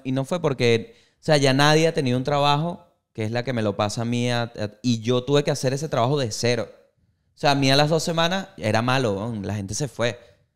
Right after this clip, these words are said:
O sea, imagínate que estés viendo a nadie y de repente esté yo sin dar risa. No, chao.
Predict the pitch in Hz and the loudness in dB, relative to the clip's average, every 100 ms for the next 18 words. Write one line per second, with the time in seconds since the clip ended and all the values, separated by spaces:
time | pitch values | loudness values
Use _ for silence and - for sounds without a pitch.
0 | _ _ 139 131 131 131 151 127 120 131 | _ _ -2 0 0 -2 -4 -6 -8 -6
1 | 139 143 147 160 135 110 104 104 117 - | -6 -4 -4 -2 -4 -4 -8 -10 -10 -6
2 | 123 120 117 131 120 120 120 101 87 - | -4 -4 -4 -4 -4 -2 -4 -6 -12 -16
3 | 98 95 92 - 120 120 98 | -10 -10 -8 -8 -4 -4 -6